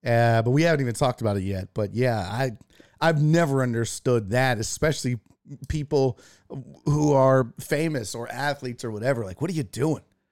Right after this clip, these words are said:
What are you doing? But some guys are into some weird shit. Talk with Cougars,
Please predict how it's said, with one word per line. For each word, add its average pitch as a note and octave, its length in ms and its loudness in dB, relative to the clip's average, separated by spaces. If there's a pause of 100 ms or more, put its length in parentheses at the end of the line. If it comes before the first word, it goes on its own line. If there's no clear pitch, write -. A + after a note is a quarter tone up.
(640)
What D3 200 -2
are - 20 -8
you E3 100 -2
doing? B2+ 380 0
But F2+ 120 -12
some C#3+ 200 -2
guys D3 280 2
are C#3 80 2
into C#3+ 140 0
some A2+ 400 -4
weird B3+ 720 -2
shit. - 460 -2 (880)
Talk D3+ 220 0
with D3+ 160 2
Cougars, F3+ 440 2